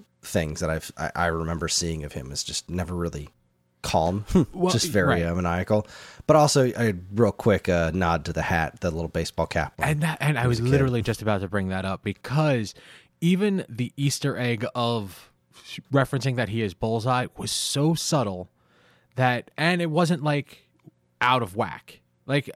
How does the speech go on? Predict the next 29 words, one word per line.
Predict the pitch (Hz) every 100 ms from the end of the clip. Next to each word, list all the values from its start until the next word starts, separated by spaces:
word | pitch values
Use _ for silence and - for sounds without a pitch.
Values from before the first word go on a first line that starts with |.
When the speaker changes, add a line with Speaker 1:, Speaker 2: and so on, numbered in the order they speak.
| 101
Speaker 2:
you | 107 175
know, | 135 120
nine | 131 135
times | 139 127
out | 127
of | 123
ten, | 151 123
when | 113
they | 110
do | 120
an | 117
Easter | 123 - 117
egg | 107
for | - 110
the | 107
comic | 143 156 120
fans, | - 113 107 104 95
it's | 131 -
something | - 123 123
that | 117 104
doesn't | 113 101 87
belong. | 90 95 90 95 - - - - - - - -
Speaker 1:
Mm-hmm. | -
Speaker 2:
And | 123 117 104 98 95 - _ _ _ _ _ _ _ _ 104 -
that, | 131 127 131 - _ _ _
just | - 170 156
that | 135 - -
little | 117 170 180 160
nod | 143 143 131 98 92